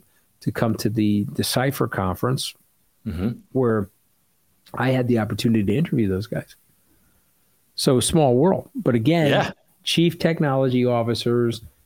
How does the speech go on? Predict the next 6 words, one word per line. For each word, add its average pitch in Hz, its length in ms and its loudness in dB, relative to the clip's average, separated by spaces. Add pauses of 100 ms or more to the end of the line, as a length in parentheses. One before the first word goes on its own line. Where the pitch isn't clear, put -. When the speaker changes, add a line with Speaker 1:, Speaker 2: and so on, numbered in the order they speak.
(360)
Speaker 1:
doing 143 360 4
homework, 123 680 0
clean 143 380 0
slate, 117 580 0
fresh 135 420 -2
analysis. 110 880 0